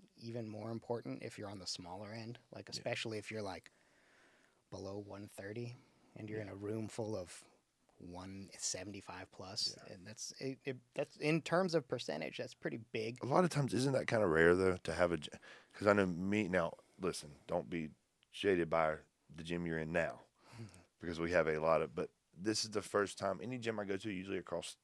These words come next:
Speaker 2: the world, one fifty-five and down is the majority of the gym.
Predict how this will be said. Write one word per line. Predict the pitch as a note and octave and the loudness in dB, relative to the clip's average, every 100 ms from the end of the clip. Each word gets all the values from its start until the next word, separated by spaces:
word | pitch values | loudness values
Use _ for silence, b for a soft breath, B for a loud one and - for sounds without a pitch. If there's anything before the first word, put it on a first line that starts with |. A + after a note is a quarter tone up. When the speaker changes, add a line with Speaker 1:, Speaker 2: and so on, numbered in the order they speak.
| _ | _
Speaker 2:
the | E2+ | -6
world, | D#2 F#2 D#2+ - - B B B B _ _ _ _ _ _ _ _ _ _ - - _ | 0 2 2 -4 -16 B B B B _ _ _ _ _ _ _ _ _ _ -20 -20 _
one | A2+ C3 B2 | -4 -4 -2
fifty-five | C3 A#2+ A2+ A2 G#2+ | -8 -6 -2 4 4
and | G2+ F#2+ | 2 0
down | F2+ F2+ A2+ G#2+ _ b b b b b - | 0 -2 -6 -10 _ b b b b b -8
is | F#2+ F2+ | -6 -2
the | F2+ | 0
majority | E2 F2 E2+ D#2+ | 2 4 2 2
of | D#2 D2 | 0 -4
the | |
gym. | C#2 C2+ G1+ | -8 -12 -16